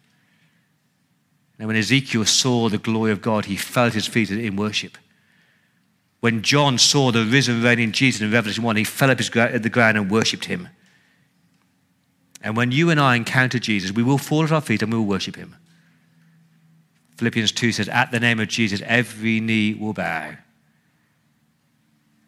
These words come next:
And even if you go through your entire life ignoring Jesus, on that last day, whether you like it or not,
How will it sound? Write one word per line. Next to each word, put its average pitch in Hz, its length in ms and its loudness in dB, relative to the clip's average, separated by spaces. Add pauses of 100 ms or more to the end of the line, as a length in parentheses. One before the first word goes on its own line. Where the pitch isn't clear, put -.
(180)
And 101 140 -2
even 143 120 4
if 170 80 2
you 170 60 2
go 139 160 4
through 120 200 0
your 113 60 2
entire 143 680 2
life 123 360 4
ignoring 104 480 -2
Jesus, 92 460 -4
on 113 160 -6
that 98 200 -6
last 127 320 -4
day, 107 280 0
whether 110 220 -2
you 156 200 -2
like 135 260 0
it 120 80 -2
or 113 120 -2
not, 90 400 -6